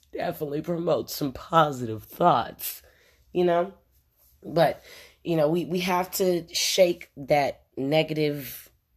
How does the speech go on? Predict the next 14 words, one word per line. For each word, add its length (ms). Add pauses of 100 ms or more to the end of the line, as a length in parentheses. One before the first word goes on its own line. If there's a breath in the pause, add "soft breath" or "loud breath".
(360)
feeling. 580 (1040)
When 160
we 160
have 360
a 120
bad 580
thought, 420 (540)
if 140
we 100
let 440
that 260
motherfucker 840
keep 320
going, 440